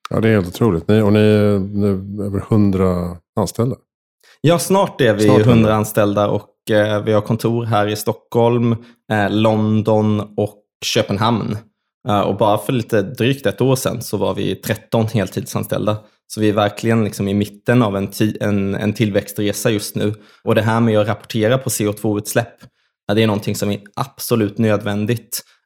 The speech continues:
Speaker 2: eh, för att världen ska gå mot net zero emissions och undvika då en, en global klimatkatastrof som vi egentligen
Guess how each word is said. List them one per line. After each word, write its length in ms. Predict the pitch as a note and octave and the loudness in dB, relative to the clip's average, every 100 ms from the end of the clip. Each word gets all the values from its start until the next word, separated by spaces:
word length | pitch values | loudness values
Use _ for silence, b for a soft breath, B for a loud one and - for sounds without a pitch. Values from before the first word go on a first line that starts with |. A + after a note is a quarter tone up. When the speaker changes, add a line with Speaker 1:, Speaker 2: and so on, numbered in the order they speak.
| _ | _
Speaker 2:
eh, 180 | G2+ G2 | -4 -4
för 380 | C#3 - G#2 G2+ | -4 0 0 0
att 160 | G#2+ G#2+ | -4 -2
världen 600 | G2 G2 G2 A2+ G#2+ A2 b b | -2 -2 -2 -2 -2 -6 b b
ska 220 | - A2+ | -4 0
gå 300 | G2+ A2+ A2+ | 2 2 2
mot 440 | G#2+ G2+ G2+ - - | 2 0 -4 -10 -2
net 260 | G#2+ G2+ | -2 -2
zero 240 | - G#2 G#2 | 0 0 0
emissions 600 | G2+ G2 - G#2 F#2 - | -2 -4 -2 -2 -2 -4
och 160 | F#2 | 0
undvika 520 | A2 G#2+ G#2 F#2+ - A#2 | 0 0 0 -4 -2 0
då 200 | G2+ F#2+ | 0 -2
en, 380 | G2+ G2 F#2+ - b _ | -4 -6 -8 -10 b _
en 80 | C3+ | 0
global 480 | A#2+ A2 G#2 C#3+ C#3+ - _ _ | 2 2 4 4 2 -4 _ _
klimatkatastrof 1200 | C3 C3 F#2 - - G#2+ - - C3+ - - - - | 2 2 0 -10 -6 -4 -4 -4 -4 -4 -8 -12 -16
som 200 | - G#2+ | -4 -2
vi 60 | G#2 | 0
egentligen 480 | G2+ - G#2+ G#2+ | -2 -4 -4 -4